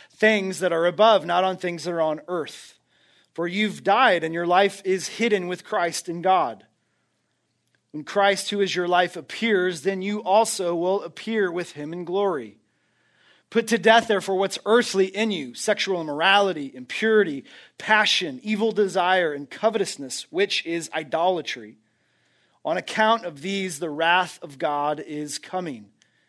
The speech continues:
In these you too once walked when you were living in them, but now you must put them all away. Anger, wrath, malice, slander, and obscene talk from your mouth. Do not lie to one another,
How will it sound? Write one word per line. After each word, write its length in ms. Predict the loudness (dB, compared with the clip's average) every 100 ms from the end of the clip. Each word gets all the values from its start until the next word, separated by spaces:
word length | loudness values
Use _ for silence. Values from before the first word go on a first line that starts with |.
| _ _ _ _ _ -16
In 120 | -10
these 260 | -6 -4 -4
you 120 | -4
too 240 | -2 -2
once 360 | 0 0 0 0
walked 400 | 4 4 4 -2
when 140 | -8
you 160 | -4 -2
were 120 | 0
living 400 | 0 -2 -4 -6
in 280 | -4 -2 -2
them, 300 | -4 -10 -4
but 260 | 4 4 4
now 600 | 2 4 4 4 2 0 -6 -20 -10
you 160 | -4
must 260 | -2 -2 -4
put 180 | -6 -4
them 200 | -8 -8
all 320 | -2 2 2 2
away. 460 | -4 -6 -10 -16 _ _ _
Anger, 420 | 0 0 0 -4 -2
wrath, 480 | 2 2 0 -6
malice, 460 | -2 0 2 0 -4
slander, 840 | -8 -10 -8 -4 -2 -2 -2 -4
and 240 | -6 -8 -10 -18 -20 _
obscene 380 | -10 -6 -6 -6
talk 400 | -4 0 0 -2
from 200 | -10 -8
your 100 | -6
mouth. 600 | -4 -6 -8 -12 -20 _ _ _ _ _ _ _ _ _ _ _
Do 100 | -2
not 200 | 0 2
lie 220 | 4 6
to 80 | 4
one 160 | 0 -4
another, 400 | -4 -2 -2